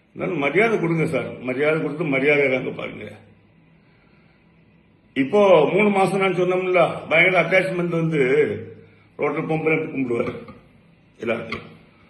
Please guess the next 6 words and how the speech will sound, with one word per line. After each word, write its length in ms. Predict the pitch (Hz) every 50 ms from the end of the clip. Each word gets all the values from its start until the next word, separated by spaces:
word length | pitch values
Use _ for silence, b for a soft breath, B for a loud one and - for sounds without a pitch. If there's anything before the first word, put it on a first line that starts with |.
| _ -
அது 120 | - - 120
முடிஞ்சு 220 | 127 147 160 160 160
பாருங்க. 240 | 165 156 165 190 185 - - - - - - - _ _ _ - _ _ _ _ -
எவனா 180 | 127 139 151 143
கட்சிக்காரன் 500 | 139 127 135 151 170 160 156 - 104 - - - - -
கும்பிட்டா, 280 | - - - - -